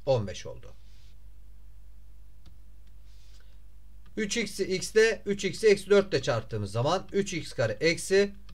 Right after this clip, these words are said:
on iki x oluyor. Burada üç x kare eksi A x ifadesi gelmiş. O zaman A gördüğümüz yer bizim için on iki oldu. A'nın kaç olduğunu istediği için on iki olarak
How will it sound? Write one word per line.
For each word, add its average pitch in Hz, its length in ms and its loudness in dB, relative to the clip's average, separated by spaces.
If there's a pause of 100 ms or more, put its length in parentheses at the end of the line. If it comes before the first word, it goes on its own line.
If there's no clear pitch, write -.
on 185 160 6
iki 120 240 0
x - 260 -8
oluyor. 139 400 8 (460)
Burada 175 540 6
üç 196 200 0
x 160 200 -2
kare 110 320 0
eksi 190 520 6 (280)
A 196 260 6
x 208 260 4
ifadesi 113 540 -2
gelmiş. 87 480 -8 (420)
O 165 120 6
zaman 170 400 6 (240)
A 175 200 8
gördüğümüz 110 680 2
yer 170 280 4 (240)
bizim 160 300 0
için 190 400 -2 (300)
on 196 160 6
iki 151 200 2
oldu. 117 460 2 (360)
A'nın 160 580 6
kaç 165 240 0
olduğunu 113 360 2
istediği 101 380 -4
için 202 340 2 (300)
on 170 140 6
iki 120 180 -2
olarak 135 440 0